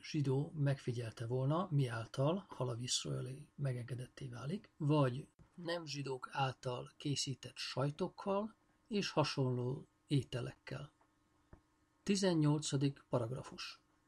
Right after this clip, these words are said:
Az általános elv, bármikor egy tilalom a Tórából származik, tilos avval üzletelni.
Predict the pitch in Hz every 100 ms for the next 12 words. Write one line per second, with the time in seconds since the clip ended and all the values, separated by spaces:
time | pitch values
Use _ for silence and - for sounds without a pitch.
0 | _ _ _ _ _ - 139 - 151 147
1 | 147 131 120 110 - - 117 123 196 -
2 | _ _ _ _ _ _ 139 123 196 226
3 | 190 190 135 123 - _ _ - 135 127
4 | - 220 175 117 127 - _ _ _ _
5 | - 131 113 - - 160 139 127 123 120
6 | - - 123 123 127 175 233 - _ -
7 | 185 151 151 - - - - 139 131 135
8 | 131 127 110 143 135 139 139